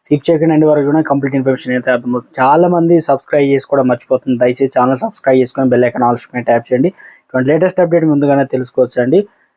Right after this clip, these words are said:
లైక్ చేయడం మర్చిపోతున్నారు, దయచేసి లైక్ చేయండి. లైక్ చేయడం వల్ల ఇటువంటి ఇంపార్టెంట్ ఇన్ఫర్మేషన్ అందరికీ కూడా తెలుస్తుంది. స్టార్ హీరో అనగా ఎన్టీఆర్ వార్ టూలో షూటింగ్కు బ్రేక్. ఇక హృతిక్ రోషన్కు గాయం. బాలీవుడ్ స్టార్ హీరో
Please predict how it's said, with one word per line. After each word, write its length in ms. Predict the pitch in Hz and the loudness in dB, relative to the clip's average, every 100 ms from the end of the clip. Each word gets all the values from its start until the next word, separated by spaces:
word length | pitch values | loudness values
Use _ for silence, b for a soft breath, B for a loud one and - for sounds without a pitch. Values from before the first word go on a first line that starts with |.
| b _ _ - | b _ _ 0
లైక్ 180 | 139 156 | 0 0
చేయడం 160 | 185 | 0
మర్చిపోతున్నారు, 600 | 175 - 165 160 160 160 180 | 0 0 -4 0 2 4 2
దయచేసి 380 | 143 143 139 143 | 2 -2 -2 0
లైక్ 220 | 131 127 | 0 -2
చేయండి. 220 | 135 123 | -4 -2
లైక్ 160 | 123 123 | -2 -2
చేయడం 180 | 139 139 | -2 2
వల్ల 160 | 139 | 2
ఇటువంటి 340 | 135 135 131 131 | 0 -2 -2 -2
ఇంపార్టెంట్ 380 | 127 139 135 | -2 -2 -2
ఇన్ఫర్మేషన్ 420 | 135 131 131 - 123 | -4 -4 -6 -4 -2
అందరికీ 300 | 123 131 131 | 0 0 2
కూడా 180 | 127 117 113 _ | 2 2 0 _
తెలుస్తుంది. 520 | - 123 - 120 113 - _ _ _ _ _ _ _ _ | -2 -2 -2 -10 -10 -10 _ _ _ _ _ _ _ _
స్టార్ 380 | - 156 156 185 | -4 0 2 2
హీరో 340 | 180 170 180 156 139 - | 2 2 4 4 2 -4
అనగా 320 | 135 151 151 147 160 - _ _ - | -4 0 2 2 0 -6 _ _ -6
ఎన్టీఆర్ 460 | 147 151 175 170 | -4 2 2 2
వార్ 280 | 147 139 151 | 2 2 0
టూలో 360 | 151 156 156 151 135 - _ _ _ - | 0 0 2 2 2 -2 _ _ _ -6
షూటింగ్కు 440 | 165 160 180 165 175 | -2 0 0 2 0
బ్రేక్. 360 | 147 143 135 | 0 -2 -2
ఇక 180 | 107 - 147 143 143 | -4 0 2 4 2
హృతిక్ 380 | 139 147 - 170 | 0 -4 -2 2
రోషన్కు 560 | 175 165 165 170 151 175 | 2 2 0 -2 0 -2
గాయం. 340 | 147 139 131 110 - | 2 2 2 -4 -6
బాలీవుడ్ 480 | 123 127 156 165 170 | 0 2 4 2 0
స్టార్ 300 | - 156 151 | 0 2 2
హీరో 240 | 151 156 | 0 0